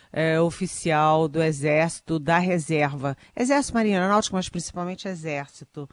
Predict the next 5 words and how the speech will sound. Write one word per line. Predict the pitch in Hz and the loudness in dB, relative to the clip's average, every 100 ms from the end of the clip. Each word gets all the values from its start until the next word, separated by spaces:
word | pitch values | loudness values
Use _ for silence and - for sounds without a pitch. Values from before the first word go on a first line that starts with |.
| - - - _ | -20 -20 -20 _
E, | - 269 311 370 | -8 -4 -2 0
além | 381 247 220 262 254 | -2 0 0 0 -2
de | 180 160 185 | -4 -6 -8
tudo | _ 156 151 147 208 | _ -6 -6 -4 -4
isso, | 214 208 240 - | 0 -2 -2 -8